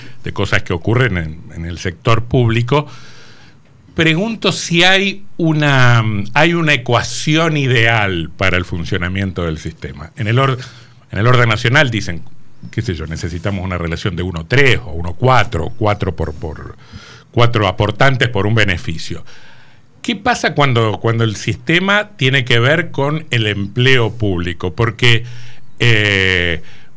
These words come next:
la idea de que achiquemos el Estado ahora nos,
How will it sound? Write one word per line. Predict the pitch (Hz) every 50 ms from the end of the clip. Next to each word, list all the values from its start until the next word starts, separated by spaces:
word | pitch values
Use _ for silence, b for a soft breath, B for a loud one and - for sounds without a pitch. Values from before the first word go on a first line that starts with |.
| - - - -
la | - 113 110 110 113 120 123 127
idea | 127 123 123 131 156 170 185 185 180 170 156 139
de | 123 123 123 123 127 120 120
que | 120 120 120 120 117 113 110 107 104 101 98 98 98 - -
achiquemos | 131 131 123 - 127 123 120 156 170 170 165 - -
el | 147 135 139
Estado | 139 131 - - - 165 170 175 170 170 170
ahora | 175 175 170 175 175 175 180 190 202
nos, | 175 156 143 123 - - -